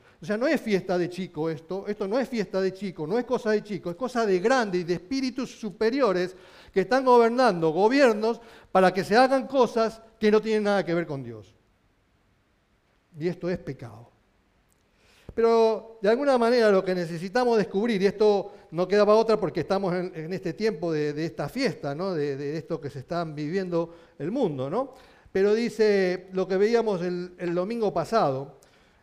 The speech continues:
eh, a veces le queremos disfrazar el nombre de pecado, lo queremos disfrazar y le ponemos otras cosas, otros nombres, pero es inevitable. Es algo que no va con Dios. Y lo que tenemos que aprender a ver qué es lo que significa.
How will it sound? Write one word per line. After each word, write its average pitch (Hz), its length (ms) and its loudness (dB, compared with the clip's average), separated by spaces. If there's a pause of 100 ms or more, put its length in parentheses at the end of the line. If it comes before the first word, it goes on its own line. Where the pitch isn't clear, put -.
eh, 160 400 -6 (600)
a 175 100 0
veces 254 240 0
le 226 100 2
queremos 226 380 2
disfrazar 196 760 2
el 160 140 -2
nombre 190 300 -2
de 160 140 -2
pecado, 175 500 0
lo 156 140 -2
queremos 190 280 -4
disfrazar 180 440 -4
y - 20 -2
le 185 140 -2
ponemos 185 340 -6
otras 156 240 -8
cosas, 202 300 -4
otros 160 280 -6
nombres, 180 400 -6
pero 185 280 -2
es 196 160 -8
inevitable. 175 760 -6 (640)
Es 160 220 -10
algo 196 460 0
que 160 120 -4
no 175 300 0
va 196 220 -2
con 160 240 -8
Dios. 185 440 -8 (800)
Y 175 80 -6
lo 180 100 2
que 175 120 -4
tenemos 214 260 -2
que 196 80 0
aprender 196 420 0
a 190 40 2
ver 190 180 0
qué 226 160 -6
es 190 60 -8
lo 208 120 -2
que 170 120 -8
significa. 151 840 -12